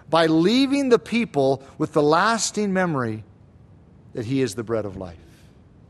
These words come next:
That's what he wanted to leave with them. What a marvelous truth. In Western society,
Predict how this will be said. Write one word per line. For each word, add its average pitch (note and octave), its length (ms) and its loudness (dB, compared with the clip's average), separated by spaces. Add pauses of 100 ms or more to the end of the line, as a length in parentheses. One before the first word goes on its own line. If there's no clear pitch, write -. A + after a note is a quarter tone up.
(920)
That's D#3 240 -10
what D#3+ 140 0
he C#3+ 60 2
wanted C#3+ 320 -2
to B2 80 -4
leave B2+ 240 -2
with G#2+ 180 -8
them. E2+ 160 -18 (1300)
What E3+ 120 -4
a D3+ 80 -2
marvelous C#3 680 -4
truth. C#3+ 400 -4 (1120)
In D#3 160 0
Western G3 360 2
society, E3+ 680 2